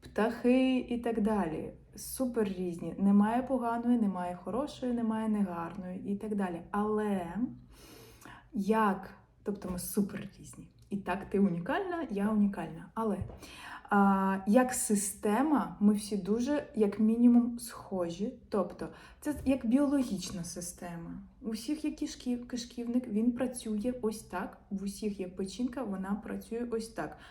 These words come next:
Абсолютно всі люди, якщо будуть пити багато алкоголю, з часом наступлять хвороби і якісь зміни. Так само про енергію.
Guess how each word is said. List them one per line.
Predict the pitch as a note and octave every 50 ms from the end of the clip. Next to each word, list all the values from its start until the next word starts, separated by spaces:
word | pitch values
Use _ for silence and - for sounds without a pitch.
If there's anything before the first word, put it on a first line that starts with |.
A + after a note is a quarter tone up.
| - -
Абсолютно | - - - - C#4+ C#4+ D#4+ E4+ F4 F4+
всі | E4+ - - E4
люди, | D4 B3+ A#3 G#3 G#3+
якщо | G3+ G3+ - - A3
будуть | A3 G#3+ A#3+ G#3+ G3+ - -
пити | - B3 A#3 - G#3+ F#3+
багато | F3 F#3+ G3 F#3+ G#3 G3+ G3 F#3+
алкоголю, | - F3+ F3+ F3 - F#3 F3+ F3+ G3+ C4 D#4+ E4+ F4+ F4 - - - - - -
з | - -
часом | - - G#3+ G#3+ B3+ C4 - - D4 D4 - -
наступлять | G#3+ G#3 G3+ G3 G3 - - A#3 A3+ - A#3+ B3+ A#3+ A#3+ - -
хвороби | - - - F#3+ F#3 F3+ G3 A3 A3+ A#3 B3 - - -
і | G3 G3+
якісь | G3+ G3+ G3+ - G#3+ G3+ G3 - -
зміни. | - G3 F3+ F3 E3+ E3 E3+ - - -
Так | - B3 C4+ -
само | - - - A3+ A3+ B3+ C4+ C#4 B3+
про | - - G#3+ G#3 G#3 G#3+ A#3 B3 - -
енергію. | A3+ G#3+ G3 G3 F#3+ F#3 F#3 F3 E3+ - - E3+ E3 -